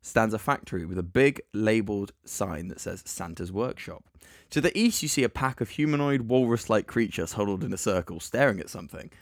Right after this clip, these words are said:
And to the west lies a large cave. So you've got head north towards the factory, head east towards the walrus creatures,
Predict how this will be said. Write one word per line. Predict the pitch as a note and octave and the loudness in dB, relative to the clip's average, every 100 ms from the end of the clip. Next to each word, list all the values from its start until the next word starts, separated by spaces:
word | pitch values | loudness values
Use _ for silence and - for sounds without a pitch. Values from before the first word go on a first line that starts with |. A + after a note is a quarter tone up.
| - - | -20 -12
And | - G#2+ | -8 0
to | |
the | A#2+ | 4
west | A2+ F3 C3+ - - | 6 4 2 -6 -8
lies | - F#2+ F#2+ F#2 | -2 -2 -2 -4
a | - | 0
large | F#2+ F#2 F2+ F2 - | 0 0 -2 -4 -8
cave. | - - F#2 - - _ - - | -8 -6 -6 -8 -12 _ -20 -20
So | - A#2+ | -4 2
you've | A#2 | 2
got | B2+ A2 | 4 2
head | B2+ B2 | 2 2
north | C#3+ F#3 | 2 2
towards | F3 D#3+ C#3 | 0 -2 -4
the | |
factory, | - F#2 - F#2 G#2+ - | -6 -6 -6 -8 -8 -2
head | A#2 - | 0 4
east | C#3 E3 - | 4 2 0
towards | C3+ C3+ A#2+ | -2 -2 -2
the | A#2+ | -2
walrus | A2+ G#2+ F2+ - | 2 2 0 -6
creatures, | - F2 - G#2 - | -8 -8 -6 -8 -8